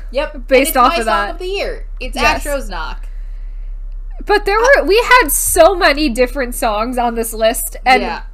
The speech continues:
Speaker 2: just, I don't even know how this is the iteration of songs that we ended up with,
Speaker 1: I don't
Speaker 2: but
Speaker 1: know what
Speaker 2: here,
Speaker 1: happened.
Speaker 2: here
Speaker 1: I
Speaker 2: they
Speaker 1: think
Speaker 2: are.
Speaker 1: I remember what happened with T X T, 'cause T X T was, we, I, we agreed
Speaker 2: We had
Speaker 1: that
Speaker 2: Can't
Speaker 1: we
Speaker 2: You
Speaker 1: would
Speaker 2: See Me.
Speaker 1: give Can't You See Me the top ten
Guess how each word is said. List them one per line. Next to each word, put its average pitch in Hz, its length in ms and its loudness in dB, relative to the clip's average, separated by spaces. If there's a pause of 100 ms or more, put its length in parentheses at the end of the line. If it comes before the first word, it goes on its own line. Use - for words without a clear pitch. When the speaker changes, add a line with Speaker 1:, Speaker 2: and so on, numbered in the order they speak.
(160)
Speaker 2:
just, 262 360 2
I 285 120 6
don't 359 160 2
even 440 180 0
know 285 180 4
how 277 440 2
this 254 240 0
is 254 180 -4
the 254 240 0
iteration 247 480 0
of 190 60 -4
songs 226 380 0
that 214 140 0
we 226 140 -6
ended 214 220 -4
up 202 180 -2
with, 240 140 -2
Speaker 1:
I 294 40 -2
don't 311 120 0
Speaker 2:
but 208 120 2
Speaker 1:
know 226 140 -4
what 220 140 -2
Speaker 2:
here, 269 100 4
Speaker 1:
happened. 254 320 0
Speaker 2:
here 320 100 6
Speaker 1:
I 302 40 6
Speaker 2:
they 277 160 4
Speaker 1:
think 247 60 6
Speaker 2:
are. 240 280 8
Speaker 1:
I 339 160 6
remember 349 320 -2 (160)
what 302 220 -4
happened 262 400 -4
with 208 180 -8
T 240 160 -8
X 180 180 -10
T, 185 220 -14
'cause 202 160 -10
T 403 240 -4
X - 140 -12
T 302 120 -8
was, 208 520 -4
we, 233 280 -12
I, 233 280 -6
we 233 160 -10
agreed 220 260 0
Speaker 2:
We 339 40 2
had 440 160 6
Speaker 1:
that - 40 -8
Speaker 2:
Can't 392 240 0
Speaker 1:
we 254 60 -6
Speaker 2:
You 302 100 0
Speaker 1:
would 269 80 -6
Speaker 2:
See 254 140 -4
Me. 247 80 0
Speaker 1:
give 226 340 -4 (540)
Can't 311 260 -8
You 349 100 -4
See 311 240 -6
Me 269 360 -8
the 214 160 -8
top 220 340 -6
ten 180 480 -8